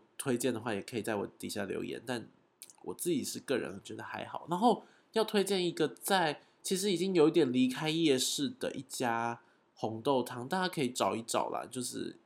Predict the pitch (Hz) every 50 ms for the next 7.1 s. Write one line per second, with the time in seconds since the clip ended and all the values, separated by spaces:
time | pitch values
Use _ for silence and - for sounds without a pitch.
0 | _ _ - 135 131 127 135 127 113 113 110 107 104 107 104 101 98 110 113 113
1 | 120 123 110 110 - - - - - - 104 104 - - - - - - - -
2 | _ _ _ _ _ - 180 190 196 180 180 180 180 156 131 123 120 117 120 113
3 | 104 104 98 101 - - 107 - - - - _ _ _ _ _ - - 110 107
4 | 107 135 131 120 - - - 104 104 110 110 104 - - - - - _ _ _
5 | - - 220 185 170 190 190 175 165 - 165 127 113 92 - - - 139 127 131
6 | 131 127 127 127 113 95 - - 110 107 110 117 120 107 - - - 58 - -
7 | - -